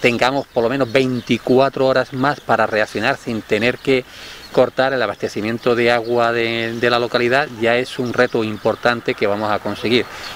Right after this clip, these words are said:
pero también el objetivo que consi-, que quiere conseguir también esta nueva infraestructura es la de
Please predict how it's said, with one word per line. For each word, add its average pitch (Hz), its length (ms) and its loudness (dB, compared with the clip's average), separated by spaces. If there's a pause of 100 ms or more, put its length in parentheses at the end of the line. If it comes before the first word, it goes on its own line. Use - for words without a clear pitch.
(100)
pero 127 200 4
también 135 480 -4 (440)
el 127 140 4
objetivo 131 500 0
que 131 160 0
consi-, 131 600 -2
que 131 280 0 (240)
quiere 143 240 4
conseguir 131 420 -2
también 131 500 0
esta 117 380 0
nueva 127 260 0
infraestructura 139 800 0 (420)
es 143 300 2
la 143 200 0
de 143 280 -2